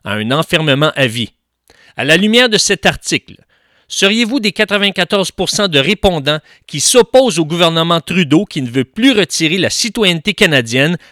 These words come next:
à ceux qui ont commis des actes de terrorisme ? Eh bien, puisque l'émission tire à sa fin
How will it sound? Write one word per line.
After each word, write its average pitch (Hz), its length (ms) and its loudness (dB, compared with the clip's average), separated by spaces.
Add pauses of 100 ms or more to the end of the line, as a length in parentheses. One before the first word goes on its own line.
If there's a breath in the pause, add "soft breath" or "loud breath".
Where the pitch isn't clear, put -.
à 117 100 -2
ceux - 320 -2
qui - 180 -8
ont 123 60 -4
commis 156 320 0
des 120 280 -2
actes 147 160 -2
de 139 40 0
terrorisme ? 165 680 -2 (680)
Eh 127 80 -10
bien, 127 180 -4 (220)
puisque 160 360 0
l'émission 120 840 0
tire 127 220 -2
à 120 40 -2
sa 101 180 -6
fin 101 200 -12